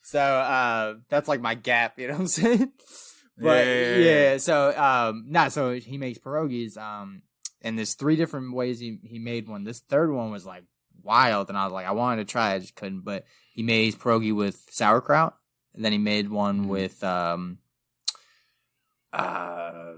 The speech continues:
Speaker 1: potato.
Speaker 2: Potato, that's
Speaker 1: Yeah,
Speaker 2: usually the,
Speaker 1: po-,
Speaker 2: yeah, that's the one.
Speaker 1: uh, potato, and then the third one was, um, plum.
Speaker 2: Plum?
Speaker 1: Yeah.
Speaker 2: Like it was a dessert pierogi?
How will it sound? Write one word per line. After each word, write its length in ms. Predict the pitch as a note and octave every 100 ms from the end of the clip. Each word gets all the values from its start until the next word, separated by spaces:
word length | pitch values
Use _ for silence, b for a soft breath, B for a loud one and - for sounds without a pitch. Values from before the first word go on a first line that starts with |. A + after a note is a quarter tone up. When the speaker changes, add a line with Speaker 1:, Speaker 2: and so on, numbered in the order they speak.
| - _ _ _ _ _ -
Speaker 1:
potato. 680 | G2+ - A#2 A2 B2 C3+
Speaker 2:
Potato, 340 | C#3+ G2+ G2+ G2+
that's 160 | F#2+
Speaker 1:
Yeah, 240 | B2+ A#2 G#2
Speaker 2:
usually 180 | F2+ E2+
the, 60 |
Speaker 1:
po-, 80 | D#2
Speaker 2:
yeah, 180 | F#2 F2
that's 240 | F2 -
the 100 | -
one. 140 | F2 A2
Speaker 1:
uh, 240 | G#2+ G2+
potato, 800 | G2 G#2 - A2 A2 A#2+ C3 B2+
and 180 | A2 G#2+
then 340 | G#2+ G#2+ G#2
the 80 | G2+
third 360 | - A2+ A2+ A2+
one 520 | A2+ A2+ A2+ A#2 F2+
was, 680 | G#2 G2+ G2+ G2 F#2 - - -
um, 500 | F#2+ F2+ F2+ F2+ G2 _ _ _
plum. 440 | - G2+ G#2+ F#2+ _ _ _ _ _ _ _ _ _ _ _ _ _ _ _ _
Speaker 2:
Plum? 540 | - G2+ D3 C3+ F2+ F#2
Speaker 1:
Yeah. 500 | G#2+ A2 A#2 G2 D#2+ - _ b b
Speaker 2:
Like 100 | A2+ A2
it 40 |
was 80 | G#2+
a 60 |
dessert 420 | F#2+ G2+ G2+ C3+ -
pierogi? 500 | G3+ A3+ A3+ B3+